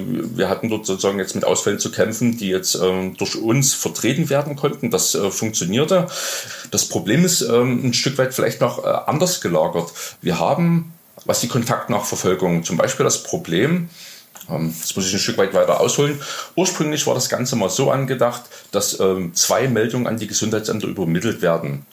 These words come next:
Und zwar einmal eine Arztmeldung, wenn ein Arzt, äh, den Verdacht hat, dass hier eine Virusinfektion vorliegt.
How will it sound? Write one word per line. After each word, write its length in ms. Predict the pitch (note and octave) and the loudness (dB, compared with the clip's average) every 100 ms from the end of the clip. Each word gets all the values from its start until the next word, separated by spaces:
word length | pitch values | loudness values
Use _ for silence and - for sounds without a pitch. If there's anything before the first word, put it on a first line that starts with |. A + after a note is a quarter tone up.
| - | -8
Und 140 | F#2 | -4
zwar 160 | - D#2+ | 0 2
einmal 280 | A2+ D3 C#3 | 2 2 2
eine 200 | G2 F2+ | 2 2
Arztmeldung, 800 | - E3+ - - - A2+ D#3 C#3 | 2 0 -2 -2 0 0 0 0
wenn 100 | F2+ | 0
ein 140 | F2+ | 0
Arzt, 320 | - C3+ - C3 | 2 0 0 0
äh, 160 | B2 | 0
den 160 | G2 G#2 | -2 -2
Verdacht 460 | G2+ - - - C3 | -2 0 -2 0 0
hat, 200 | C3+ A2 | 0 0
dass 120 | - | -2
hier 200 | B2+ B2 | 2 2
eine 340 | A#2 A2 G2+ | 4 2 0
Virusinfektion 760 | A#2+ C3+ A2+ A#2 - - D#2+ - | 0 0 0 -2 -4 -2 -2 -2
vorliegt. 640 | - A#2 F#3+ A3 - - | 0 0 0 -2 -6 -10